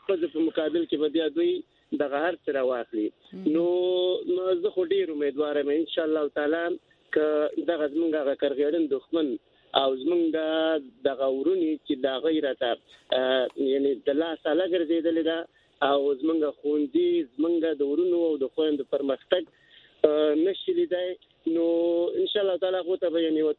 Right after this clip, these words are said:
Speaker 1: توره څپېړه په مخ باندې ورکول کېږي. او همدغه ستاسې د رسنیو د برکته، وروره، ولس د یوې ورځې نه بلې ته بیدارېږي. خو چې دوی سره متحد شي او غږ یې، آه، هماغسې پیاوړی دی. که چېرته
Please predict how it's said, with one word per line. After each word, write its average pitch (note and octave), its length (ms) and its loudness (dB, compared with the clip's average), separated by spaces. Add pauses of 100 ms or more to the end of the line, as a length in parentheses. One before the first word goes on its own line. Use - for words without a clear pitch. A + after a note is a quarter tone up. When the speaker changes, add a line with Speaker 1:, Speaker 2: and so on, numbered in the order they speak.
Speaker 1:
توره G3 260 0
څپېړه D3+ 420 -2
په C#3+ 100 -2
مخ D#3+ 160 -6
باندې D#3 240 0
ورکول D#3 420 0
کېږي. F3+ 280 0 (300)
او D3 100 2
همدغه E3+ 280 -2
ستاسې F3 380 -2
د - 100 -2
رسنیو D#3+ 400 0
د C#3+ 160 0
برکته، C#3+ 400 -2
وروره، C#3 340 0 (380)
ولس D3+ 380 0
د - 40 0
یوې D3+ 340 2
ورځې C#3+ 260 -2
نه C#3 120 0
بلې D3 220 0
ته D3 60 0
بیدارېږي. C#3+ 720 0 (340)
خو - 100 2
چې - 200 -2
دوی G4 200 0
سره E3+ 160 0
متحد D#3+ 460 -2 (100)
شي F#3+ 120 0
او F#3 140 0 (440)
غږ E3 220 0
یې، F3+ 140 2 (460)
آه، D#3 260 0 (100)
هماغسې E3+ 540 0 (640)
پیاوړی D#3+ 480 2
دی. D3 80 0
که E3 160 -2
چېرته F#3 200 0